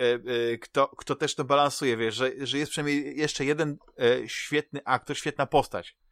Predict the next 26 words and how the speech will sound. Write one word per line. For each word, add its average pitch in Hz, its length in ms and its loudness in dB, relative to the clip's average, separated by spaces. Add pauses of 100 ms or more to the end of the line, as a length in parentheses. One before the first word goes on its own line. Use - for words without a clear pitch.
(160)
która 127 200 2
jest 127 140 0
po 131 80 -14
prostu, 143 520 -4
e, 117 200 -2
właśnie 127 280 -2
takim, 127 300 -6
e, 127 80 -6 (800)
totalnie 147 560 -2
z-, 110 260 -8 (560)
znaczy - 200 -10
nie 214 60 -6
totalnie 131 480 0
złym, 113 180 -6
jak, 120 180 -6
nie 123 100 -18 (120)
wiem, 170 80 -2
jak 143 100 -8
to 139 100 -6
określić, - 360 -8
ale, 131 360 2 (280)
e, 117 200 -2
Soldier 143 440 0
Boy, 104 260 2
którego 120 300 -6
gra 120 240 0